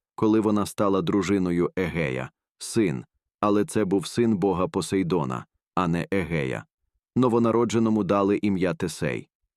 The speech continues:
Незабаром після народження Тесея цар Егей повинен був покинути Троїсину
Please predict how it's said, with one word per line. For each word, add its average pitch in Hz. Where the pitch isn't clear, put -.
Незабаром 110
після 101
народження 92
Тесея 95
цар 92
Егей 95
повинен 98
був 92
покинути 95
Троїсину 87